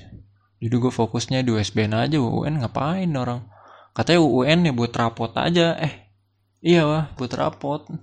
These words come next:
Ijazah dicantuminnya U S B N. Sama kelulusan. U S B N kelar,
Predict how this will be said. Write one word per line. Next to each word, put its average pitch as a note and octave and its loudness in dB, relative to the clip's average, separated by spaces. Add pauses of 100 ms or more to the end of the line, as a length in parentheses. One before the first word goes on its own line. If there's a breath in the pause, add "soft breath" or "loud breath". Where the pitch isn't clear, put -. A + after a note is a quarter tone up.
(640)
Ijazah C#3 0
dicantuminnya C3+ -2
U C#3+ 0
S C3+ -4
B C#3+ 0
N. C3 -4 (760 loud breath)
Sama B2 -8
kelulusan. A#2+ -4 (1300)
U C3 -6
S A#2+ -6
B A#2+ -2
N D3+ -4
kelar, C#3 -2